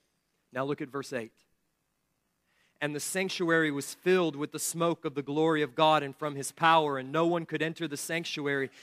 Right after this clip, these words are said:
until the seven plagues of the seven angels were finished." Telestosin comes from the same root word, teleo,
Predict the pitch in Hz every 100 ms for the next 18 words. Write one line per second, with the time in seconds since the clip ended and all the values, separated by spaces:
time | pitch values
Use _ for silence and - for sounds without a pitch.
0 | - 147 - 156 143 - 180 165 156 -
1 | 175 160 139 139 143 175 165 156 165 170
2 | 139 135 135 143 160 160 - _ _ _
3 | _ _ _ _ _ _ _ _ _ _
4 | - 180 151 - - - - _ _ _
5 | _ _ _ _ _ _ _ _ - 127
6 | 143 - 131 117 - 120 113 - 123 123
7 | - 127 120 143 139 143 135 147 151 147
8 | 135 120 - 123 139 147 123 113